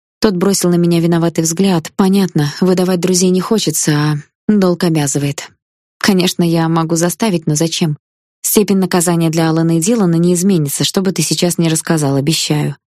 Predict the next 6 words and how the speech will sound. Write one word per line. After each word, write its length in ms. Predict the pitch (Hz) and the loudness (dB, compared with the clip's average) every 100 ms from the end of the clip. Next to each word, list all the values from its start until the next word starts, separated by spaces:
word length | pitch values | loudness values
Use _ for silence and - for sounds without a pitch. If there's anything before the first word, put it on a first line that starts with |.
| _ _ | _ _
Со 180 | - 180 | -2 0
вздохом 400 | 160 170 175 170 | 0 -2 0 -2
добавила 420 | 160 160 160 160 | 0 0 0 0
я, 180 | 170 196 | 0 0
безошибочно 680 | 160 156 160 165 160 165 156 | 0 -2 0 -2 -2 -2 0
поняв, 380 | 165 185 180 | 0 0 -2